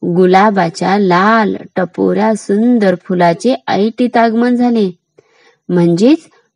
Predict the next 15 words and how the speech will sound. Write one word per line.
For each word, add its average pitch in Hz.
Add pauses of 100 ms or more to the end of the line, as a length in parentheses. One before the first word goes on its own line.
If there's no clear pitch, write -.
फुलांचा 175
राजा 190
कोण 180
होता? 226 (800)
बरोबर, 175 (260)
गुलाब. 165 (1080)
बागेतल्या 226
उंच 240 (120)
कट्ट्यावर 214
गुलाबराजे 196
बसले, 214 (1600)
तर 196
सगळीकडे 190
शांतता 175
पसरली. 240